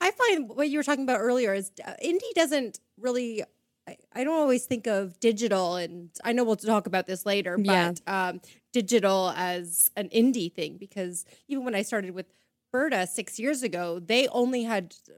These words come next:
Speaker 1: the, I mean, the online site that I was working for only had the digital patterns anyway, so it was still all digital. So I don't always think that indie means digital, it can be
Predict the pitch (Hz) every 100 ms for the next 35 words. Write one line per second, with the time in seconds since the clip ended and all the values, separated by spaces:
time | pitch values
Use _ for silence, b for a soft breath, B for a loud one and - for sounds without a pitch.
0 | 110 185 208 180 170 175 _ _ _ _
1 | _ - 214 190 185 196 190 202 196 170
2 | 170 165 175 175 185 190 175 175 - -
3 | 185 - 220 233 202 180 180 180 175 175
4 | 185 156 160 170 202 202 151 170 185 -
5 | - - 202 185 175 180 b b b b
6 | b _ 196 185 196 196 202 - 185 208
7 | 196 220 214 196 180 180 - - _ _
8 | _ 185 175 - 156 143 - - - _
9 | 202 190 185 175 165 156 135 - - -
10 | _ - 170 170 - 98 - 185 175 -
11 | - 185